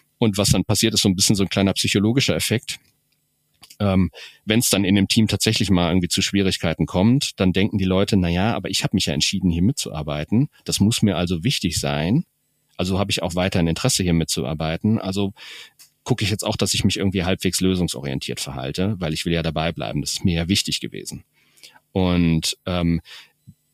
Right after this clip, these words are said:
die Tatsache, dass sich Leute mal irgendwann freiwillig auf ein Team beworben haben, die kann einen dann relativ weit tragen in diesem Prozess, ähm,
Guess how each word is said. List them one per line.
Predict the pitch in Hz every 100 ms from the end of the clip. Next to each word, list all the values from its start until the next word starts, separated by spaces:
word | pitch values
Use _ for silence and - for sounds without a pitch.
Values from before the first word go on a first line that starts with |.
| _ _ _ _ -
die | 113
Tatsache, | - 107 - 113 101
dass | 98
sich | 104 104
Leute | 98 110
mal | 90
irgendwann | 98 104
freiwillig | 92 90 95 98
auf | 92
ein | 95
Team | - 104
beworben | 87 92 110 98
haben, | 85 85
die | 85
kann | 101
einen | 107 98 98
dann | 92
relativ | 98 120 - 87
weit | 76 90
tragen | - 82 90 90 76
in |
diesem | 71 73
Prozess, | - - - 73 - - - - -
ähm, | 85 82 76